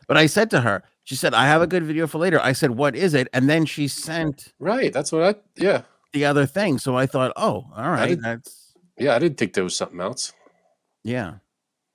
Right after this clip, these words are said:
Speaker 2: Maybe.
Speaker 1: I didn't think th-, I thought that was it. I thought that was the video that we were talking about. And then she's acting all mad at me. Not my fault.
Speaker 2: I hear ya. Jack me off for two dollars. Wrath of J Sab equals Wrath of Khan.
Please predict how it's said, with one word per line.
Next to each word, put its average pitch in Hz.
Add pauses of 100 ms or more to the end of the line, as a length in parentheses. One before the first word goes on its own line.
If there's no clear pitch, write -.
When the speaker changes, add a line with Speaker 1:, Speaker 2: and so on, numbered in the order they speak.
(240)
Speaker 2:
Maybe. 120
Speaker 1:
I 107
didn't 120
think 117
th-, 101
I 131
thought 143
that 143
was 143
it. 185
I 127
thought 117
that 120
was 120
the 123
video 135
that 131
we 131
were 131
talking 135
about. 73
And 101
then 104
she's 104
acting 101
all 101
mad 113
at 64
me. 76 (100)
Not -
my 123
fault. 143 (420)
Speaker 2:
I 98
hear 113
ya. 92 (840)
Jack 131
me 139
off 127
for -
two 131
dollars. 131
Wrath 117
of 104
J 123
Sab 123
equals 95
Wrath 92
of -
Khan. 101